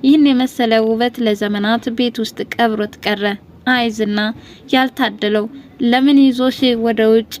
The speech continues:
አልተዝናናም?" በማለት እየጠየቃት ነበረ። ሉላም "አንተስ ቢሆን እኮ ምንም ከሱ የተለየ ያደረክልኝ ነገር የለም። አንድ ክፍል አይደል እንዴ ዘግተሽ የምታውለኝ?"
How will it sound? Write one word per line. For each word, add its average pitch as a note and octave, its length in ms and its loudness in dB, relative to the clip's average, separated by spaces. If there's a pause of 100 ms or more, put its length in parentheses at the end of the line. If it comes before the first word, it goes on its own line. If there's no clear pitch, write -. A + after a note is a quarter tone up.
(300)
አልተዝናናም?" G#3+ 800 -2
በማለት G#3+ 500 -2
እየጠየቃት G#3 760 -2
ነበረ። G#3 320 -4 (540)
ሉላም B3 400 2 (200)
"አንተስ B3 400 0
ቢሆን A3+ 340 2
እኮ A#3+ 300 0
ምንም A#3 300 0
ከሱ A3 280 -6
የተለየ G#3 460 -2 (240)
ያደረክልኝ G#3 760 -2
ነገር G#3 260 -2
የለም። G#3 320 -2 (300)
አንድ D4 300 4
ክፍል B3+ 320 -2
አይደል A#3 360 0
እንዴ A3+ 180 2 (100)
ዘግተሽ A3+ 460 -2
የምታውለኝ?" A3 760 0